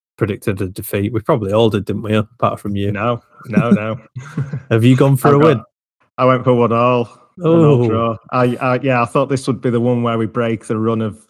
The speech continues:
Speaker 2: defeats against the big six. Um,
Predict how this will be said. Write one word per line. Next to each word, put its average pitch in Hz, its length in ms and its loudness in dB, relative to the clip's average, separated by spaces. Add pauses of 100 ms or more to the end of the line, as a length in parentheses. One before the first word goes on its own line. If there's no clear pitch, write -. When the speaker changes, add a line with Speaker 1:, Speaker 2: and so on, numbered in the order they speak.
Speaker 2:
defeats 110 420 -6
against 107 280 -8
the 107 40 -10
big 107 200 -8
six. - 480 -10 (840)
Um, 107 60 -8